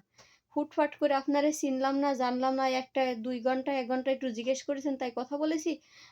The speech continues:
আর সাথে সাথে আপনার কথায় আমি প্রস্তাবে রাজি হয়ে গেলাম, আর আপনার বাড়ি আমি চলে গেলাম। আপনার ফ্যামিলি পরিবার যদি আমার ঝাড়ু দিয়ে পিটাই দেয়?" তো এই মেয়েগুলো, যে মেয়েগুলো এইগুলো চিন্তা করবে যে এখন ইনি বলতেছে, ইনার সাথে সাথে ইনার কথায় রাজি হয়ে গেলাম, রাজি ওনাদের বাড়ি গেলাম,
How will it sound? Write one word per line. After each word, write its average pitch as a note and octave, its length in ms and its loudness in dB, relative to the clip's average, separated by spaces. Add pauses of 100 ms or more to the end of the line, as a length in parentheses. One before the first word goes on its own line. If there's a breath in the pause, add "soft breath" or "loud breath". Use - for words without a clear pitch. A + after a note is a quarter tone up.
আর B3 100 -2
সাথে C4+ 280 0
সাথে D4+ 220 0
আপনার C#4+ 260 0
কথায় D4 300 0
আমি D4 120 2
প্রস্তাবে C#4+ 380 0
রাজি C4 280 2
হয়ে D4+ 160 4
গেলাম, C#4+ 220 2
আর C4 100 2
আপনার C4 220 0
বাড়ি C4 200 2
আমি C#4 120 2
চলে C#4 240 2
গেলাম। A#3+ 220 -4 (440 soft breath)
আপনার D#4+ 200 4
ফ্যামিলি D#4 320 6
পরিবার D#4+ 340 4
যদি D4+ 160 2
আমার D4+ 200 4
ঝাড়ু C#4 220 0
দিয়ে D#4 160 0
পিটাই D4+ 240 2
দেয়?" D#4 180 4 (920)
তো C4+ 40 2 (160)
এই C#4+ 240 12
মেয়েগুলো, D#4 600 10
যে D4+ 260 4
মেয়েগুলো D#4 420 8
এইগুলো D#4 340 6
চিন্তা F4+ 320 4
করবে A3 300 -4 (360)
যে C4 220 0 (440 loud breath)
এখন C4+ 360 6
ইনি D4+ 220 6
বলতেছে, D4+ 480 2
ইনার D#4+ 260 2
সাথে D4 240 -4
সাথে D#4 200 0
ইনার C#4+ 180 0
কথায় D#4 240 0
রাজি C4+ 280 -2
হয়ে C4+ 160 2
গেলাম, B3 180 -2
রাজি C4+ 220 -2
ওনাদের C#4+ 300 0
বাড়ি C4 220 0
গেলাম, A3+ 200 -4